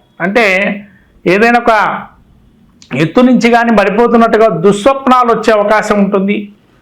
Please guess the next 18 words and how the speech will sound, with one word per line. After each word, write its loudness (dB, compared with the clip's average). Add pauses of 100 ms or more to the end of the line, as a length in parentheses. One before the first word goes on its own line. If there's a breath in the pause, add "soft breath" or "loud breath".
(400 soft breath)
కాబట్టి 2 (720 loud breath)
అట్లానే 0 (760)
ఏదైనా 2
ధూమపానము 2
కానీ 0
సంబంధించినటువంటివి 0
ఏవైతే 2
ఉన్నాయో 2
వాటిలో 2
కలల్లో 2
వచ్చే 0
అవకాశం 0
ఉంటుంది. -2
వాటితో 2
మీరు 2
భయపడే 0
అవసరం 0
లేదు. -2